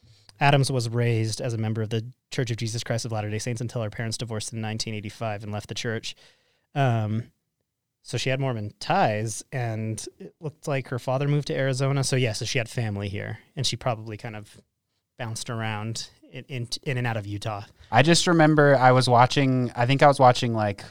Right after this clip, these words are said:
Speaker 2: either the Golden Globes or one of those things, and they were just asking actors about their first jobs. And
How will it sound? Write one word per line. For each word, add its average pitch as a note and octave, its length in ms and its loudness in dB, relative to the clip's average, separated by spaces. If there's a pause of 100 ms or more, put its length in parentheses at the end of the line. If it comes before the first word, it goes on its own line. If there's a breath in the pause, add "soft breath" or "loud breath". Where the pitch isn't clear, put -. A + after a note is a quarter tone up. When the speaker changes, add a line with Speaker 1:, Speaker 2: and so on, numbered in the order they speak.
(140)
Speaker 2:
either G#2+ 200 0
the F#2+ 80 -6
Golden A2 280 2
Globes D#3 500 6
or A2+ 80 2
one B2 180 4
of A#2 100 2
those A2 200 0
things, A2 280 -4
and A2 80 -2
they G#2+ 80 -2
were G#2+ 80 -4
just B2 240 0
asking B2 520 2
actors A#2+ 380 0
about G#2+ 180 2
their G#2+ 120 -4
first - 480 -6
jobs. E2+ 560 -10 (380 soft breath)
And G2+ 380 -2